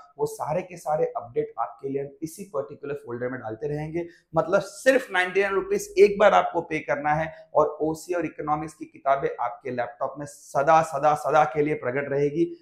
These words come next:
हमेशा रहेगी, आप उसमें से पढ़ सकते हैं। जिस तरीके से मैंने आपको economics की book के बारे में बताया, same तरीके से आप Organization of Commerce and Management, आज हमारी statistics की book भी upload हो जाएगी,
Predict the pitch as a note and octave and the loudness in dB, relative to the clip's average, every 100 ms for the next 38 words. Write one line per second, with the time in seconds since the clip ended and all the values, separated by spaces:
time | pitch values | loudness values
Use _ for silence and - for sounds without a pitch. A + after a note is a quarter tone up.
0 | _ _ D3+ F3 A3+ A3 G#3+ F#3 E3+ E3 | _ _ -4 2 2 4 4 6 4 4
1 | F3 E3+ D3+ - D3+ E3+ E3 B2+ - - | 4 4 0 -10 -6 -6 -2 -4 -6 -16
2 | _ A2+ G2+ _ _ _ E3 A3 - A3+ | _ -14 -14 _ _ _ 0 0 4 4
3 | G#3 G#3+ A3 G#3+ G3+ G3+ G3+ G3 D#3 D#3 | 6 4 4 0 4 4 4 -2 -2 -2
4 | E3 E3+ F#3+ F3+ F3 F#3+ F3+ F3+ F#3 F3 | -2 -4 -6 -6 -6 -2 0 0 -2 -6
5 | E3+ F3 F#3 - _ _ - D3+ E3+ F3 | -2 0 -2 -6 _ _ 2 2 2 0
6 | E3+ F3 E3+ F3 F3 B2 C3+ C#3 C#3+ D3+ | 0 -2 -2 -2 2 0 0 -4 -8 -4
7 | D3+ - B2+ C#3 D3+ D3+ C#3+ D3+ D3 D#3 | -4 0 -2 -2 -6 -4 -4 -4 -6 -8
8 | D#3+ _ _ - C3+ D3 D3+ D#3 D#3+ D#3+ | -8 _ _ 0 4 4 4 2 2 -2
9 | - - - F3 - D#3+ D#3 D#3+ D#3 D#3+ | -6 -6 -8 -8 -8 -6 -6 0 -2 2
10 | D#3+ D3 D#3 D3 D3+ | 0 2 2 2 0